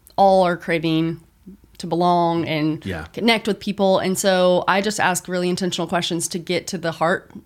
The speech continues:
Speaker 1: behind, like, their business.
Speaker 2: Mm-hmm.
Speaker 1: The core values obviously come out in those as well.
Speaker 2: Yeah.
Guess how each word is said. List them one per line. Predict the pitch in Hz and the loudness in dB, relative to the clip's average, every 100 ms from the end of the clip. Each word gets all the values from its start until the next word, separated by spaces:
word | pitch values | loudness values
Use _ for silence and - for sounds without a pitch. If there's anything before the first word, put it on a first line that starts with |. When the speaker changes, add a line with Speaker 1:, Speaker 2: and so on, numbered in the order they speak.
| - | -10
Speaker 1:
behind, | 196 196 202 | -4 -2 0
like, | 202 - | 0 -2
their | 139 | -6
business. | - - 247 294 101 | -6 -2 0 2 2
Speaker 2:
Mm-hmm. | 110 113 - - - | 2 -2 -8 -18 -10
Speaker 1:
The | 175 | -2
core | 202 180 | 0 2
values | 185 185 170 | 2 2 0
obviously | 165 170 165 180 | 0 0 -4 -4
come | - 175 | -2 0
out | 170 170 | 0 0
in | 185 170 | -2 -2
those | 165 165 165 | -2 -4 -6
as | 165 | -6
well. | 180 185 160 165 185 - - | -2 2 2 2 -2 -8 -10
Speaker 2:
Yeah. | 98 | -6